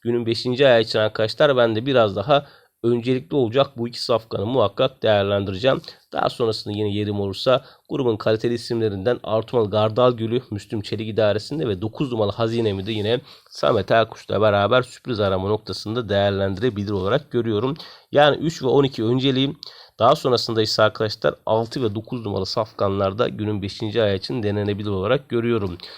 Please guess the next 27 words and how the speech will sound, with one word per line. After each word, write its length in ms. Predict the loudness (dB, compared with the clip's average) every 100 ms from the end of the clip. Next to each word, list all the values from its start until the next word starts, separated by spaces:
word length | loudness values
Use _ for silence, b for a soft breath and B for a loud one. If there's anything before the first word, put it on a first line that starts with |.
| B
Günün 160 | -2 -2
son 240 | 0 2
ayağına 240 | 6 6 6
geldiğimizde 600 | 6 6 6 0 2 2
ise 240 | 2 -2
handikap 520 | 2 2 2 2 4
on 220 | 4 4 2
dörtte 420 | 0 4 2 2
beş 260 | -2 -2
ve 40 | -2
yukarı 300 | 0 4 6
Arapları 460 | 6 4 2 2
bin 200 | 0 0
dört 240 | 2 0 0
yüz 80 | -2
metre 300 | 0 0 0
mesafe 480 | 2 4 4 2
kum 240 | -4 -2 0
yarışında 400 | 0 0 -4 -4
izleyeceğiz 600 | -4 -6 -6 -4 -4 -4
ki 180 | -8 -6
günün 180 | -2
en 160 | 0 2
kalabalık 440 | 2 2 0 -2
koşularından 680 | -6 -10 -4 -2 0 0 0
biri 140 | 2 2
arkadaşlar 480 | 2 -4 -4 -4